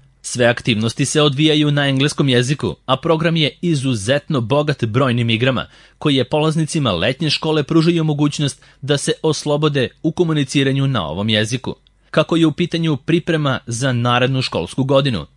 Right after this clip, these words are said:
to je i Letnja škola engleskog jezika na Javoru dve hiljade šesnaest usmerena i na savladavanje gradiva koje će biti obrađivano, tako da će polaznici sigurno imati mnogo bolje ocene nego ranije. Na samom početku Letnje škole engleskog jezika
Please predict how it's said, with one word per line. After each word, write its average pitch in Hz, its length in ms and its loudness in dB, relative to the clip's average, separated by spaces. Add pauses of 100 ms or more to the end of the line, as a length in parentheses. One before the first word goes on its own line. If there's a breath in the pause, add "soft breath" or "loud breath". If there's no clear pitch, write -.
to 147 140 2
je 147 280 0
i 156 160 2
Letnja 120 480 0
škola 123 360 0
engleskog 120 440 -2
jezika 117 380 -2
na 82 100 -4
Javoru 113 400 0
dve 101 180 -4
hiljade 123 320 -2
šesnaest 143 540 -4 (260 soft breath)
usmerena 156 560 0 (160)
i 165 100 -2
na 160 140 0
savladavanje 143 640 0
gradiva 139 460 0
koje 127 280 2
će 117 160 -4
biti 107 400 -2
obrađivano, 131 680 0 (280 soft breath)
tako 131 280 2
da 120 120 0
će - 180 -6
polaznici 139 640 0
sigurno 160 640 0
imati 151 380 -4
mnogo 143 480 -2
bolje 127 340 4
ocene 117 400 -2
nego 120 240 0
ranije. 92 440 -2 (320)
Na 95 180 -4
samom 135 320 0
početku 147 480 -2
Letnje 127 360 0
škole 127 360 0
engleskog 120 480 -4
jezika 143 400 0